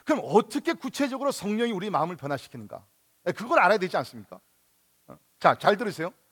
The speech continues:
성령 하나님, 물론 우리 변화시키는 방법이 무한하시죠. 무한하신 하나님이시니까. 근데 우리 성경을 보게 되면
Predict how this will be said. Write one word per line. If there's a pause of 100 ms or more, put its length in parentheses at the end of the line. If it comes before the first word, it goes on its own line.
(460)
성령
하나님,
물론
우리
변화시키는
방법이 (180)
무한하시죠. (140)
무한하신
하나님이시니까. (400)
근데
우리
성경을
보게
되면